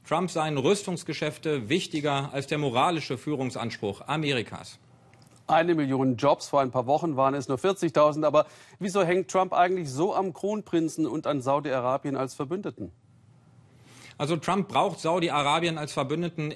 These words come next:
Speaker 1: im Nahen Osten. Gemeinsam mit Israel setzen die U S A beim Konflikt mit dem Iran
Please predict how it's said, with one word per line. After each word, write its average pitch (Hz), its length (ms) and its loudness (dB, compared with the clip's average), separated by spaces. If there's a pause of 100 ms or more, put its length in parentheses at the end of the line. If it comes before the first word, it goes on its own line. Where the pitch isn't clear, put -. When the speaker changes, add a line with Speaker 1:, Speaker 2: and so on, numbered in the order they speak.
Speaker 1:
im 180 180 2
Nahen 160 240 0
Osten. 175 480 -4
Gemeinsam 151 540 0
mit 147 160 -4
Israel 165 580 -2
setzen 160 340 -4
die 143 120 -2
U 156 120 -2
S 151 200 -2
A 151 160 0
beim 143 240 -4
Konflikt 151 500 -6
mit 143 160 -6
dem 147 100 -2
Iran 143 560 0